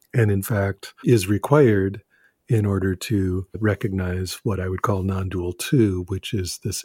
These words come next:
immanent quality that you're describing. For most people, not everyone, but for most people, it's gonna be a two-stage process. First, letting go of a naive grasping around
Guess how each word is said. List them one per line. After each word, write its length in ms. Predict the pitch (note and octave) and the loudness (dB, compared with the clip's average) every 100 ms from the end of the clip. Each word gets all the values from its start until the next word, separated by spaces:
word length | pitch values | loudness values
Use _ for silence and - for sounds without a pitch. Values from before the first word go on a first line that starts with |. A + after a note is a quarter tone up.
| - | 2
immanent 600 | B2 G#2+ F#2+ F#2+ - - _ _ _ - | 4 4 2 -4 -6 -14 _ _ _ -12
quality 600 | - A#2 G2+ F#2+ F#2 F2+ | 0 0 2 -2 -4 -6
that 160 | A#2 F3+ | -6 -6
you're 140 | G#2+ | -6
describing. 640 | F#2 - - A#2 C#3 D#3+ - - - - _ | -6 -8 -6 -6 -6 -8 -14 -20 -20 -20 _
For 280 | - C3 A2+ | 2 4 6
most 360 | B2 D#3 - | 6 6 4
people, 360 | - B2 B2 C3 | 0 0 0 -4
not 240 | B2 C3+ | -2 0
everyone, 440 | F3+ A#2+ G2+ F#2 F#2 | 2 2 2 0 -4
but 180 | G#2 - | -4 -2
for 100 | A2+ | 0
most 280 | G#2 F#2+ | 0 -2
people, 320 | - G2+ G#2+ F#2+ | -4 -4 -2 -4
it's 160 | - | -4
gonna 200 | - F#2+ | -4 -2
be 160 | F2+ F#2 | -2 -6
a 80 | F#2 | -6
two-stage 920 | - G2+ F#2 - G#2+ F#2 F2+ F2 - - - _ | -4 -2 -2 -4 -4 -4 -4 -8 -14 -18 -20 _
process. 680 | - F#2 F2+ A#2 G#2+ - - - - _ | -6 -4 -4 -6 -8 -10 -14 -20 -20 _
First, 600 | - - A2+ G#2+ G2 - | -12 0 4 4 2 -2
letting 400 | G#2 G2+ G2 F#2+ | 0 0 0 -2
go 260 | G2+ G2 F#2+ | -2 -2 -2
of 120 | - - | -4 -4
a 140 | G#2 | -2
naive 840 | F#2+ G2 G2 G2 G2+ G2 F#2 - - - | 0 -2 -2 -2 -2 -2 -4 -8 -18 -8
grasping 880 | - A#2 A2+ G#2 - C3+ A2+ G#2 G#2 | 0 2 4 2 0 2 4 2 0
around 880 | - G#2+ F#2+ G2 G#2+ G#2 G2+ G2 | 0 -2 0 0 0 2 0 -2